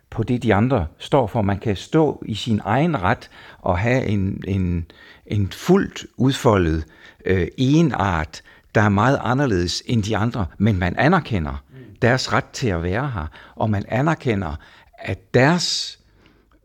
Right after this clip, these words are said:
Speaker 1: øh, frygt og deres måder at, at håndtere frygten på, er lige så legitim, øh, som, som ens egen, øh, forsvarsstrategier.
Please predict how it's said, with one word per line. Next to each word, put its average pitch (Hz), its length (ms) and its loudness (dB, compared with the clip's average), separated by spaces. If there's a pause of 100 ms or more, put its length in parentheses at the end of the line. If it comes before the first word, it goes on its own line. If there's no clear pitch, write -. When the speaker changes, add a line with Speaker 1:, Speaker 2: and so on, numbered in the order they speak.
(360)
Speaker 1:
øh, 92 320 -6
frygt - 540 -4 (400)
og 110 260 -4
deres 123 600 0 (420)
måder 113 580 0
at, 82 80 -4 (600)
at 67 60 -6
håndtere 104 440 0
frygten - 340 -6
på, 113 260 0
er 104 60 0
lige 107 180 -2
så 135 100 -2
legitim, 92 520 -4 (840)
øh, 95 260 -2
som, - 420 -2 (300)
som 82 380 -4
ens 98 240 0
egen, 113 420 0 (480)
øh, 82 340 -4
forsvarsstrategier. 80 1000 -4